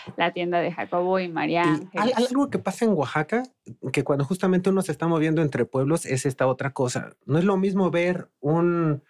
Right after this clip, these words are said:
Speaker 2: un, en este caso, un alebrije en manos de un artesano, y todavía ahí lo cava y los tienen ahí como en sus aparadores y en las mesas, a cuando ya lo ves en una galería. En realidad podríamos decir que es casi el mismo, pero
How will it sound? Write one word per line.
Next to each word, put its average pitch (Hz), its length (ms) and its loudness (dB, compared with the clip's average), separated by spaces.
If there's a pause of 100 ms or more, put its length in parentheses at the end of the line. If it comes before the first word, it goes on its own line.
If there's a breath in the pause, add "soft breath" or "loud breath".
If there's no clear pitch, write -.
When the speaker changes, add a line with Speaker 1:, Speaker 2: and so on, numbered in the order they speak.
(340 soft breath)
Speaker 2:
un, 143 1040 2
en 127 100 -2
este 139 220 -4
caso, 156 340 0
un 147 160 0
alebrije 139 480 0
en 127 80 0
manos 143 320 2
de 147 60 -2
un 151 100 -2
artesano, 135 840 -2
y 127 40 0
todavía 196 300 2
ahí 185 140 0
lo 170 180 -2
cava 147 180 -2
y 160 60 -4
los 127 140 -6
tienen 143 260 -2
ahí 123 160 -4
como 131 200 -4
en 123 40 -2
sus - 380 -12
aparadores 90 800 -2
y 90 60 -2
en 90 100 0
las - 160 -2
mesas, 117 480 -2 (420 loud breath)
a 131 120 2
cuando 131 200 2
ya 165 120 2
lo 175 120 2
ves 170 160 -2
en 180 80 4
una 170 200 2
galería. 120 600 -4 (560)
En 139 120 2
realidad 156 260 0
podríamos 165 300 0
decir 143 340 -8
que - 80 -4
es 147 120 -4
casi 175 440 -2
el 143 140 2
mismo, 196 720 2 (680 soft breath)
pero 143 460 2